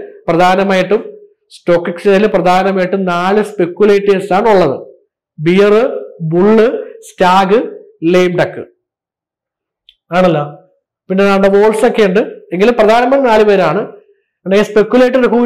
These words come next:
neither buy or sell, ഷെയർ വാങ്ങുന്നുമില്ല വിൽക്കുന്നുമില്ല in the market but still trade on them. എന്തായാലും ഇവര് മൂന്ന് പേരും ഷെയർ വാങ്ങുകയും വിൽക്കുകയും ചെയ്യുന്ന ആൾക്കാരാണ്. അപ്പൊ ഇതിൽ പെടാത്ത ആളാണ് സ്റ്റാഗ്.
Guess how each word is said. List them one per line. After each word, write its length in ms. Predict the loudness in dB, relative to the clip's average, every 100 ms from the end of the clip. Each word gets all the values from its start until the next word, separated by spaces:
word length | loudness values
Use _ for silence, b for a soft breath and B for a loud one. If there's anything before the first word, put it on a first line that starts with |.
| 0
neither 300 | 0 2 2 2 2
buy 140 | 2 0 -2 0
or 140 | 0 0 -6 -2
sell, 200 | 2 2 0 -6 -18 -20 _ _ _ _ _ _ _ _ _ _ _ _ -12 -4
ഷെയർ 240 | 0 2 2 2
വാങ്ങുന്നുമില്ല 600 | 2 2 0 0 2 2 2
വിൽക്കുന്നുമില്ല 580 | 0 0 0 0 0 -2 -4 -6 -14 _ _ _ _ _ _ -4
in 60 | -2
the 60 | 0 0
market 400 | 0 0 -2 0 0
but 120 | -2 -4 -6
still 260 | 0 0 0 0
trade 300 | 2 2 2 0
on 100 | 0 0
them. 120 | -4 -4 -6
എന്തായാലും 400 | -2 0 0 -2 -6 b b b -4
ഇവര് 220 | 0 2 2
മൂന്ന് 200 | 2 2 2
പേരും 260 | 2 0 -2 -2
ഷെയർ 200 | 0 2 2
വാങ്ങുകയും 360 | 0 0 -2 -2
വിൽക്കുകയും 300 | -4 -4 -4
ചെയ്യുന്ന 220 | -4 -6 -6
ആൾക്കാരാണ്. 440 | -8 -6 -6 -6 -10
അപ്പൊ 100 | -10 -10
ഇതിൽ 120 | -8
പെടാത്ത 280 | -4 -4 -4 -4
ആളാണ് 400 | -4 -4 -6 -10 -14
സ്റ്റാഗ്. 380 | -12 -10 -10